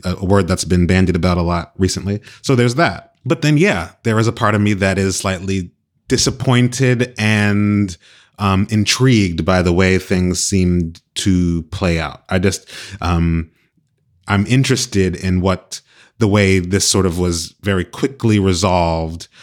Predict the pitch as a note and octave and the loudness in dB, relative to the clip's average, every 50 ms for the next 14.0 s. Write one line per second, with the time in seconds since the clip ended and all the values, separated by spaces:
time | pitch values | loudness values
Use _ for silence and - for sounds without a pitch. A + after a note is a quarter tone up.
0 | - _ - G2+ G#2+ G2 G2 G2 G2 G2 G2 - - A2 G2+ G2 G2 F#2 - G2 | -20 _ -4 -2 0 2 2 2 2 2 0 -2 0 0 2 2 2 2 0 0
1 | F2+ E2 F#2 F2+ E2 F#2+ F2+ E2+ - - G#2 F#2+ F#2 F2 F2+ D#2+ F2 E2 D#2+ D#2 | -2 0 0 0 0 0 -2 -2 -2 -2 0 0 0 0 -2 -2 -2 -4 -4 -4
2 | - - - F#2 F2+ F2+ E2+ F2+ F2+ E2 E2+ F2 - - - - - - - - | -6 -4 -2 0 2 2 2 2 2 0 -2 -4 -6 -10 -16 -20 -20 -16 -10 -4
3 | E2+ E2+ E2+ E2 D#2+ D#2 D#2+ D#2 - F#2 F2+ F2 - - F#2 F2+ F2 F2 E2 - | -2 0 2 2 2 0 -2 -2 -2 0 0 0 0 0 0 0 0 0 -2 -2
4 | - - E2+ D#2+ E2 D#2+ D#2 D2 - _ _ _ _ - - - G2 F#2 F2 E2+ | -4 -2 -2 0 0 -2 -4 -6 -10 _ _ _ _ -10 -2 0 2 2 2 2
5 | F2 F2 E2+ - - - - G2 F2+ F2+ E2+ D#2+ - - - _ _ _ _ - | 2 0 -2 -4 -6 -2 0 0 2 0 -2 -4 -10 -12 -14 _ _ _ _ -4
6 | F2+ E2+ D#2+ D#2+ C#2 - - - - - - - _ _ _ _ _ - G#2 - | -4 -4 -4 -4 -6 -10 -16 -20 -20 -20 -20 -20 _ _ _ _ _ -10 -8 -4
7 | - A#2 A2+ C#3+ C3+ - - - A#2+ B2+ D3 D#3+ D3 C#3+ A#2+ B2+ - F2 D#2 D2 | 0 0 2 2 0 -2 -2 -2 0 2 4 2 2 2 0 -2 -2 -4 -4 -6
8 | C#2 - - _ _ _ _ - A#2 G#2+ - - C3 - - D3+ C3+ C3 - B2 | -10 -14 -18 _ _ _ _ -4 -4 -2 -2 -2 -2 0 0 -2 -2 -2 0 0
9 | C#3+ D3+ C3+ G#2+ G#2 G2 - - G2 F#2 F2+ F2+ F2 F2+ F2+ G#2 G2+ G2 - A2 | 2 2 2 2 0 0 0 -2 -2 0 0 0 -2 -2 -2 -2 -4 -4 -2 -2
10 | G2+ - - - - - G#2 G2+ F#2+ F2 F2+ C3+ C3 - A#2 F#2 F2+ F#2 F2 E2+ | -4 -4 -6 -10 -6 -2 0 0 0 2 0 -2 0 0 -2 0 2 2 2 2
11 | E2+ E2 D#2+ E2 E2+ D#2+ F2 D#2+ D#2 F2 E2+ E2 D#2+ - - - F2 E2+ F#2 F#2+ | 2 0 0 -2 -4 -4 -4 -6 -4 -4 -4 -4 -6 -8 -8 -8 -8 -4 -2 -2
12 | F2+ E2+ F2 E2+ E2+ E2 - - F2 E2 E2 E2+ E2+ - - - - A#2+ A2 G2+ | 0 0 0 0 0 -2 -4 -4 -4 -2 -2 -2 -2 -2 0 0 2 2 2 4
13 | G2+ F#2 E2+ E2 - F2 E2 D#2+ - E2+ D#2+ D#2 E2 E2+ E2+ E2 D#2 D2 C#2+ C2+ | 2 2 0 -2 -2 -4 -4 -6 -6 -6 -8 -6 -6 -6 -4 -6 -6 -8 -12 -16